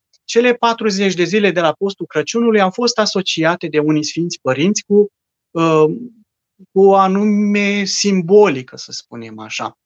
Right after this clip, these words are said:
Sfântul, uh, Simeon al Tesalonicului spunea că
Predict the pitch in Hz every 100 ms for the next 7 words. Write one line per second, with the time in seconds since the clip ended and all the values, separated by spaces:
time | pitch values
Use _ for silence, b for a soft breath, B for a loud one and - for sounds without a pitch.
0 | _ - 175 190 190 170 156 143 139 143
1 | _ - - 165 147 135 160 190 190 _
2 | _ _ - 170 170 170 156 151 135 127
3 | 147 233 269 254 269 _ _ _ _ _
4 | _ _ - - - 165 156 175 214 -
5 | 151 151 190